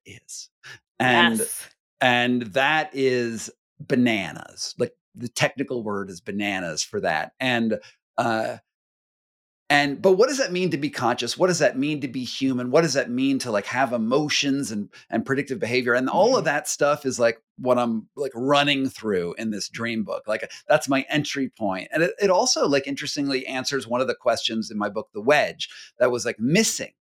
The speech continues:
Speaker 1: for me. Like, you know, in The Wedge, I'm talking about the same stuff, like, s-, um, stimulation coming from the outside world, how you respond to that stimulation.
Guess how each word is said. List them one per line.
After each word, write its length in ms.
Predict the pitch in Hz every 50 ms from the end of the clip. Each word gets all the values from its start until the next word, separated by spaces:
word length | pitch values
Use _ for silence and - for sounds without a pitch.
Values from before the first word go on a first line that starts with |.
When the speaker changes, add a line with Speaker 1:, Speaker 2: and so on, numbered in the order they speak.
| _ _ _ _ _ _
Speaker 1:
for 260 | - - 127 113 90
me. 300 | 82 78 64 50 - _ _ _ _ _ _
Like, 300 | - 139 127 120 - - - - - - _ _
you 80 | - 143
know, 180 | 151 143 139 135
in 160 | - - 151
The 80 | 151
Wedge, 240 | 139 170 190 196 156
I'm 80 | 170 151
talking 340 | - - 143 139 - 143 139
about 280 | 131 127 123 117 - - 113
the 80 | 113 120
same 460 | - - 147 139 131 123 117 110 -
stuff, 480 | - - - - 151 117 107 107 - 98
like, 100 | 98 101
s-, 600 | - - - - - 110 - - - - - - _ _ _ _ _ _ _ -
um, 240 | 120 117 101 101 -
stimulation 760 | - - - - 170 165 151 143 127 131 131 123 - 120 123
coming 280 | 117 - 113 120 117 110
from 100 | 101 110
the 80 | 113
outside 320 | 104 98 98 - 117 117 -
world, 240 | 185 214 190 160
how 220 | - - 143 160 165
you 160 | 156 143 127
respond 560 | 110 110 - - - - 170 180 196 208 196
to 60 | 160
that 180 | 135 135 123 -
stimulation. 600 | - - 143 120 120 110 110 113 113 117 117 110